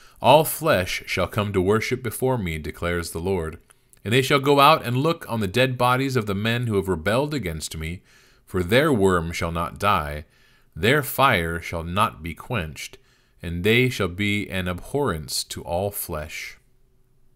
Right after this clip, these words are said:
The book of Mark, chapter fifteen. And as soon as it was morning, the chief priests held a consultation with the elders and scribes and the whole council,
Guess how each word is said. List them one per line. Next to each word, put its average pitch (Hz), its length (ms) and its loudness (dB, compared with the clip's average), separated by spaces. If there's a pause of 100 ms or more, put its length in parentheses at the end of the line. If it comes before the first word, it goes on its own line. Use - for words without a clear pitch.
(1500)
The 101 80 -6
book 113 180 2
of 117 120 4
Mark, 135 340 2
chapter 117 380 0
fifteen. 78 640 -8 (1600)
And 135 100 2
as 135 140 2
soon 196 160 6
as 190 100 4
it 185 80 8
was 139 160 4
morning, 127 500 0
the 107 60 -4
chief 131 360 -2
priests - 500 0
held 117 240 0
a 104 60 0
consultation 127 880 -2
with 120 160 -2
the 104 160 -2
elders 117 420 0
and 127 160 -6
scribes 90 640 -4
and 110 160 -8
the 107 60 -2
whole 156 260 -2
council, 147 720 -8